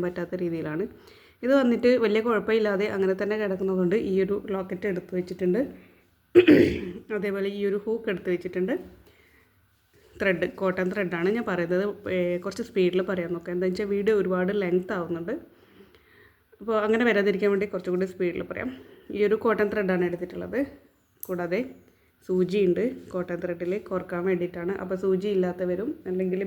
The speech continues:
ബീഡ്സ് കോർക്കാൻ പറ്റില്ല എന്നുണ്ടെങ്കിലും, അപ്പോൾ ചില ബീഡ്, ഉം, സൂചിയിൽ കോർക്കാൻ പറ്റില്ല കേട്ടോ. ഇവിടുന്ന് ഇങ്ങോട്ടേക്ക് വരത്തില്ല. അങ്ങനത്തെ ഒരു പ്രശ്നം വരികയാണെങ്കിൽ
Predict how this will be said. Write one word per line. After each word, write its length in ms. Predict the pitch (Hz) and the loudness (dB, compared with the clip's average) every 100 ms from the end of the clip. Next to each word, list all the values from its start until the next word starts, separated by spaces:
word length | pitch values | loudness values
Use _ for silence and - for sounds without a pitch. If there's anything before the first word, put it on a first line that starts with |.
| 190 | -2
ബീഡ്സ് 260 | 196 190 190 | -4 -4 -4
കോർക്കാൻ 320 | 196 190 202 202 | -2 -2 -4 -2
പറ്റില്ല 320 | 196 190 214 220 | -4 -2 -2 0
എന്നുണ്ടെങ്കിലും, 680 | 202 196 190 180 175 175 262 262 - - - - | 0 -2 -2 -4 -2 -2 -2 -6 -18 -20 -20 -20
അപ്പോൾ 160 | - 226 233 | -14 -4 2
ചില 200 | 226 240 247 | 4 4 4
ബീഡ്, 280 | 233 185 233 - - _ 208 | 4 4 2 -2 -12 _ -6
ഉം, 280 | 202 190 185 185 | -2 2 2 2
സൂചിയിൽ 300 | 185 180 185 185 | 0 2 0 0
കോർക്കാൻ 300 | 196 185 175 | -4 -2 -2
പറ്റില്ല 280 | 180 175 - 156 | -2 -2 -8 -10
കേട്ടോ. 140 | 170 - _ _ _ 202 | -12 -16 _ _ _ -4
ഇവിടുന്ന് 260 | 190 185 208 | 0 2 4
ഇങ്ങോട്ടേക്ക് 400 | 196 185 180 208 240 - 190 | 4 2 0 -4 -6 -10 -8
വരത്തില്ല. 460 | 180 175 175 190 180 190 180 | -6 -4 -2 0 0 -2 -4
അങ്ങനത്തെ 280 | 190 185 196 | -2 -2 -2
ഒരു 80 | 214 | -4
പ്രശ്നം 260 | 220 226 226 | -2 -2 0
വരികയാണെങ്കിൽ 500 | 208 202 214 170 170 | 2 2 2 2 0